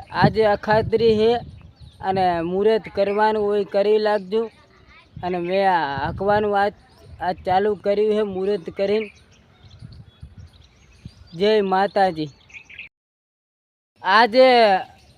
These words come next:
આજે અખાત્રી છે અને જેને પણ મુહૂર્ત ના કર્યું હોય ખેતરમાં ખેડવાનું અને મુહૂર્ત કરી લાગજો, કેમ કે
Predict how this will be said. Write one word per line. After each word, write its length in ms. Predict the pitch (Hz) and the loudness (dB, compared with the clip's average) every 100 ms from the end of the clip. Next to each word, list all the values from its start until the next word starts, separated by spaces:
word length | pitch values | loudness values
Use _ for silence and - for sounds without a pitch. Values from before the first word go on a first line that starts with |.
| _ - | _ 0
આજે 280 | 202 226 254 | 0 4 4
અખાત્રી 680 | 233 - 233 247 208 262 262 240 | 4 4 2 4 2 2 2 4
છે 120 | 262 277 - _ _ - - - | 2 0 -4 _ _ -20 -20 -10
અને 220 | 208 214 214 190 175 165 | -4 0 2 2 0 -2
જેને 280 | 214 233 240 | 0 2 2
પણ 400 | 208 233 226 196 | 2 0 0 0
મુહૂર્ત 320 | 196 220 240 190 214 | 0 2 0 0 0
ના 140 | 226 | 2
કર્યું 360 | 202 240 254 254 | 2 0 2 2
હોય 220 | 240 - | 2 2
ખેતરમાં 600 | 226 208 233 226 208 190 - - - | 0 2 0 0 -4 -6 -16 -20 -8
ખેડવાનું 640 | 208 220 220 220 220 202 - - - - _ - - - - - - | -2 -2 0 0 0 -4 -12 -20 -20 -20 _ -20 -20 -20 -20 -20 -10
અને 240 | 196 196 180 165 170 | -6 -2 -2 -2 -4
મુહૂર્ત 340 | 196 226 226 - | 0 2 2 0
કરી 340 | 208 226 240 | 0 4 4
લાગજો, 380 | 233 233 202 247 254 - - - - - - - | 4 2 0 -4 -4 -10 -20 -20 -20 -20 -20 -8
કેમ 220 | 214 220 190 | -4 -4 -2
કે 120 | 214 | -2